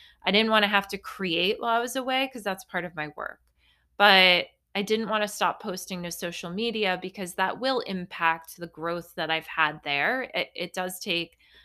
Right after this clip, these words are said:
my, my account and the numbers and the insights, which help me gain attention and eyes on my work, but also gain new clients and students to my courses.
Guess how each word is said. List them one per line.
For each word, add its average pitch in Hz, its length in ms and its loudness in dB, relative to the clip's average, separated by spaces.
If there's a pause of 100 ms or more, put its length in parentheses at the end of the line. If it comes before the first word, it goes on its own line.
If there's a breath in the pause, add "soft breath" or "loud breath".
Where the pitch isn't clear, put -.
(280 soft breath)
my, 165 260 -2 (100)
my 160 160 -8
account 175 680 0
and 160 380 -10 (140)
the 165 140 -8
numbers 180 580 -2
and 156 120 -8
the 165 120 -4
insights, 170 640 -4
which - 420 -10 (440 soft breath)
help - 340 0
me 170 460 -2 (120)
gain 160 640 -4 (240)
attention 196 760 -2
and 156 220 -8
eyes 196 340 4
on 208 180 -2
my 202 200 0
work, 226 420 -6
but 175 220 -4
also 165 800 0
gain 160 400 -4
new 147 140 -8
clients 202 880 -2 (440 loud breath)
and 160 320 -4
students 214 800 -8
to - 180 -12
my 160 180 -12
courses. 330 800 -6